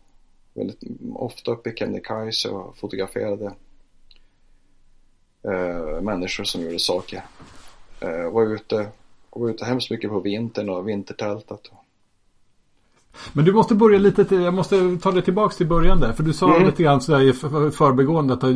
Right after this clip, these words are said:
Speaker 2: att du började gå en svartvit kurs. Eh, det, det, var kom det ifrån då från början?
Speaker 1: Ja, men det var nog en, en, eh, kille jag lärde känna i Uppsala, och jag hade nog också i liksom foto, det var ju spännande, men jag hade aldrig haft någon riktig kamera.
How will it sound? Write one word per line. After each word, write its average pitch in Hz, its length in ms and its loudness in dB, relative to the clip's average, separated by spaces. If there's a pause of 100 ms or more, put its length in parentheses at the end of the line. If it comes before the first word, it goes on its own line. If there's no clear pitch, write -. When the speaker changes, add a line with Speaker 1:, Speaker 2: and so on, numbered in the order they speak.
(120)
Speaker 2:
att 131 140 -2
du 143 60 -4
började 131 300 2
gå 127 120 4
en 127 80 2
svartvit 127 640 -2
kurs. - 440 -4 (360)
Eh, - 60 -10
det, 156 400 -4
det, 160 220 -4
var 165 220 2
kom 190 180 2
det 190 80 8
ifrån 254 300 2
då 117 80 0
från 139 160 -2
början? 143 280 4
Speaker 1:
Ja, 175 100 6
men 190 160 2
det 170 80 -2
var 180 160 2
nog 151 220 2
en, 135 300 2 (240)
en, 127 300 0
eh, 101 60 -2 (800)
kille 120 220 0
jag 113 120 2
lärde 104 200 0
känna 101 420 -2
i 90 60 -2
Uppsala, 123 560 -2
och - 100 0
jag 110 60 -2
hade 135 220 -4
nog 127 140 -6
också 131 400 -6
i 117 220 -6
liksom - 300 -10 (440)
foto, 139 340 -8
det 127 80 -4
var 135 100 -2
ju 117 60 -6
spännande, 101 520 -6
men 101 100 -6
jag 117 80 -6
hade 123 140 -6
aldrig 120 200 -6
haft 120 200 -10
någon 101 140 -10
riktig - 280 -12
kamera. 101 520 -8